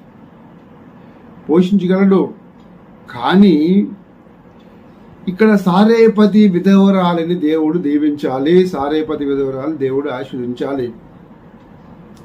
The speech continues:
దేవునికి స్తోత్రం కలుగునుగాక.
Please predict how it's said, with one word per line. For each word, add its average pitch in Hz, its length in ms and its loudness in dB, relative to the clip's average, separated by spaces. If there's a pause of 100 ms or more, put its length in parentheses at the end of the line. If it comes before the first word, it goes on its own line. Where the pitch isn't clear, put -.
(540)
దేవునికి 160 360 2
స్తోత్రం 175 440 -4
కలుగునుగాక. 165 920 -2